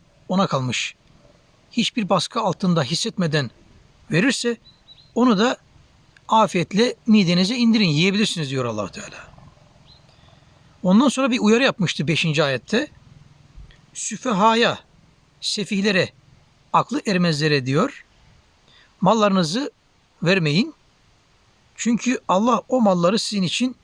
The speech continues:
hayatınızı sürdürebilecek, ayakta tutabilecek bir geçimlik yapmıştır.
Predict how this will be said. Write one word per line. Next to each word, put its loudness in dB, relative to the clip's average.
hayatınızı 0
sürdürebilecek, -4
ayakta -2
tutabilecek -2
bir 2
geçimlik -2
yapmıştır. -4